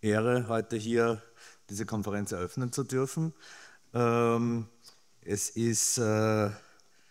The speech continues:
nicht nur fünf Jahre, sondern fünf Jahrzehnte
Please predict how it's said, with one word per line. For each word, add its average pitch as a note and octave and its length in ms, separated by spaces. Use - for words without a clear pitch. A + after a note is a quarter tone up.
nicht A#2+ 220
nur B2+ 120
fünf C3 260
Jahre, B2 320
sondern B2+ 320
fünf C3 200
Jahrzehnte A#2+ 680